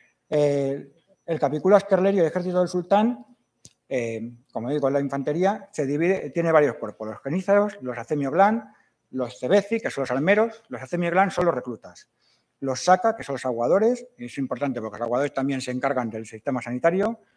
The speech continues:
los topku, la artillería, los toparabazi, el transporte de artillería, también un, algo fundamental en la guerra,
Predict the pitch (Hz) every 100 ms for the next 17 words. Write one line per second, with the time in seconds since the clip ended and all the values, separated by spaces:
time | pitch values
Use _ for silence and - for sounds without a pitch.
0 | _ _ _ 127 110 - 175 - 226 190
1 | 123 123 120 123 196 214 240 - 131 131
2 | - 120 120 123 190 196 226 233 127 117
3 | 117 113 - 165 143 120 113 117 147 185
4 | 226 - 123 120 127 123 127 135 120 113
5 | 113 117 _ 127 110 107 143 131 123 170
6 | 196 208